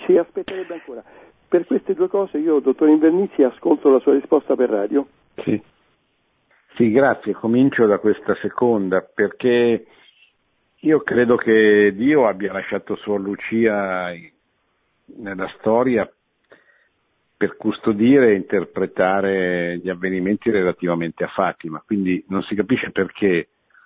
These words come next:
Speaker 2: dopo avere detto per tre volte con Pio dodicesimo, con Paolo sesto e con Giovanni Paolo,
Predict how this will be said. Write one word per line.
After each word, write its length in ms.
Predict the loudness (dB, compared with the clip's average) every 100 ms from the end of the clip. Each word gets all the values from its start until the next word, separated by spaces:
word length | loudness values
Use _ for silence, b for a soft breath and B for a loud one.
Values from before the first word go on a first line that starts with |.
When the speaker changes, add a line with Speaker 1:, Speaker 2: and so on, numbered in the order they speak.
| b b b b b _ _
Speaker 2:
dopo 300 | -4 -4 0
avere 320 | 0 2 4 4
detto 360 | 2 0 -6
per 240 | -6 -6 -4
tre 200 | -2 0
volte 560 | 2 2 0 -6 -12
con 240 | -10 -12 -10
Pio 200 | -6 -4
dodicesimo, 760 | -2 -2 0 0 0 -4 -6
con 180 | -6 -8
Paolo 300 | -2 0 0 -2
sesto 360 | -4 -4 -6
e 60 | -18
con 200 | -10 -8
Giovanni 400 | -4 -2 0 -2
Paolo, 480 | -2 -2 -2 -4